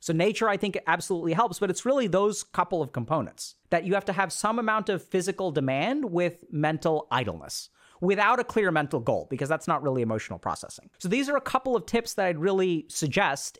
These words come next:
if you're someone who feels like going through life just takes more and more out of you. What I've really found is that people really struggle with this because every experience becomes, has to be perfect because you can't afford the loss.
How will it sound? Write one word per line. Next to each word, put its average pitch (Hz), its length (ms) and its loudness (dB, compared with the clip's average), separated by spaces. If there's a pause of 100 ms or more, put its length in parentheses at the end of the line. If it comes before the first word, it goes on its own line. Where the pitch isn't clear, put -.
if 254 200 -2
you're 240 120 -2
someone 196 380 -4
who 170 140 -6
feels 175 380 -4
like 147 280 -2 (460)
going 185 300 0
through 180 220 0
life 143 380 0
just - 280 -2
takes - 440 -2
more 170 280 4
and 139 100 0
more 135 280 2
out 117 160 0
of 85 100 -4
you. - 160 -18 (440)
What 190 120 0
I've 180 120 2
really 262 200 2
found 214 220 0
is 175 60 0
that 175 160 0
people 214 420 -2
really 208 240 -2
struggle 226 400 2
with 110 140 -2
this 123 160 -8
because 151 440 -2 (560)
every 233 320 2
experience 233 720 -2
becomes, 190 840 -4 (160)
has - 260 -2
to 277 80 -2
be 214 120 0
perfect - 560 -2 (420)
because 185 260 0
you 208 100 0
can't 254 440 -2
afford 196 600 2
the 139 80 4
loss. - 580 -2